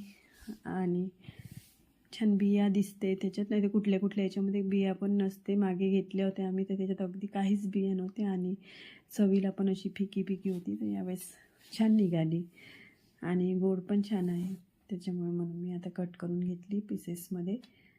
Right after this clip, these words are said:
आणि एका एकाला आता देऊन टाकत आहे, देत आहे. मस्त आम्ही आता पपई घेतली आणि ते खाण्यासाठी कट पण करून घेतले,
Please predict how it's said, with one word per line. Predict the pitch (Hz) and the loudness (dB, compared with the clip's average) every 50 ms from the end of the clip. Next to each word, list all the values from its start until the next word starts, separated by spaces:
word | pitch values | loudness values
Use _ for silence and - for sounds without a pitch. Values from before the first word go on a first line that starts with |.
| _ _ _ | _ _ _
आणि | - 180 180 175 175 | -2 2 2 2 2
एका | 165 170 175 | 2 0 -4
एकाला | 170 165 165 165 170 165 | -4 -4 -4 -4 -4 -4
आता | 165 165 165 | -4 -4 -6
देऊन | 165 170 175 170 170 170 | -4 -2 -2 -2 -4 -4
टाकत | 175 175 175 175 - 175 175 - 196 | -6 -8 -10 -8 -8 -10 -8 -6 -4
आहे, | 196 214 254 - - - _ - - - - - | -4 -4 -6 -8 -14 -20 _ -20 -20 -18 -4 0
देत | 190 185 180 175 175 - | 2 2 2 2 2 0
आहे. | 185 180 202 254 269 - - _ _ - - - - - - - - - _ - - - - _ _ _ _ _ | -2 0 0 0 -2 -4 -10 _ _ -20 -20 -20 -20 -20 -20 -20 -20 -20 _ -20 -20 -20 -20 _ _ _ _ _
मस्त | 220 185 175 175 - 190 | -6 -6 -6 -6 -6 -4
आम्ही | 180 180 180 | -2 -2 -2
आता | 175 180 180 | -2 -4 -4
पपई | - 175 175 - - 175 180 | -6 -8 -8 -6 -4 -2 -2
घेतली | 185 180 180 180 175 175 185 190 202 277 311 302 - _ _ - - _ _ _ _ _ _ _ _ _ _ _ _ - | 0 0 -2 -2 -2 -4 -4 -2 -2 -2 -2 -4 -12 _ _ -20 -20 _ _ _ _ _ _ _ _ _ _ _ _ -8
आणि | - 180 175 170 175 175 175 175 | -6 -4 -4 -4 -4 -4 -4 -4
ते | 175 180 175 175 175 175 - - - | -2 -2 -2 -2 -2 -4 -8 -16 -10
खाण्यासाठी | - 220 190 180 180 180 180 175 190 175 | -2 0 0 0 0 0 -2 -4 -4 -4
कट | - 185 175 175 - - | -2 -4 -4 -4 -4 -4
पण | 190 185 | -4 -4
करून | 175 190 190 185 185 | -2 -2 -4 -2 -2
घेतले, | 185 190 185 180 - 202 202 | -2 -2 -4 -4 -4 -4 -4